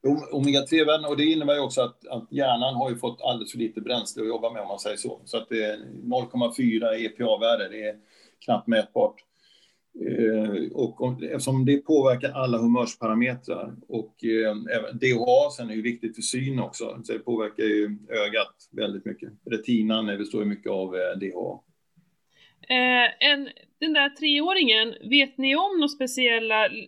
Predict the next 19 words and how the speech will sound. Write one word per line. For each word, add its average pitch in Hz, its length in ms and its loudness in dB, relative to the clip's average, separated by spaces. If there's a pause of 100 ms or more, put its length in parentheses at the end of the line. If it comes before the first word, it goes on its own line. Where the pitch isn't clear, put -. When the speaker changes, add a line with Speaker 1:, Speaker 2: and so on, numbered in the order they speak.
Speaker 2:
var 247 220 2
den 339 120 0
sjuk 339 380 -2
på 262 80 0
något 220 140 0
sätt 202 260 -4
eller 208 140 -8
fanns 294 320 -2
det 277 80 -2
några 214 280 -2
symptom, 220 600 -2
eh, 190 320 -8 (680)
vet 254 260 -2
ni 254 80 -4
någonting 233 380 -4
mer 240 220 0
om 269 300 0
treåringen? 165 500 -2
Speaker 1:
Nej. - 60 -20